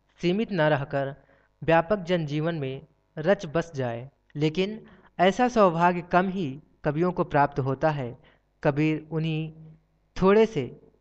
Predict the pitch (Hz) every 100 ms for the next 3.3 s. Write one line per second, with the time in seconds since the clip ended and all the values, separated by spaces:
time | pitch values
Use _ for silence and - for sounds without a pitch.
0 | _ _ _ _ - 160 160 196 202 220
1 | 208 196 190 185 165 185 175 123 123 -
2 | _ _ - 196 202 240 233 214 175 196
3 | 190 185 156